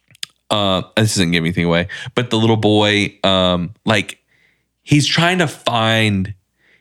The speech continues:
he's on a, he's on a mission to sort of find himself, but to, like, kind of find some r-,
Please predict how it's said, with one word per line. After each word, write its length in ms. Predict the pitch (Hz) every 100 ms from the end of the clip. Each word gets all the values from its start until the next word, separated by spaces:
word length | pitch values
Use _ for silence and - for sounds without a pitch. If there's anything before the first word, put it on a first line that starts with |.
| -
he's 200 | 156 139
on 180 | 147
a, 140 | 139 -
he's 180 | 113 131
on 140 | 139
a 40 | 110
mission 360 | 98 98 -
to 80 | 87
sort 160 | - 90
of 80 |
find 300 | - 127 139
himself, 500 | 147 131 110 104 107
but 100 | - 90
to, 60 | 92
like, 160 | 80
kind 200 | - 113
of 80 | 98
find 360 | - 98 95 95
some 280 | - 92 90
r-, 120 | 90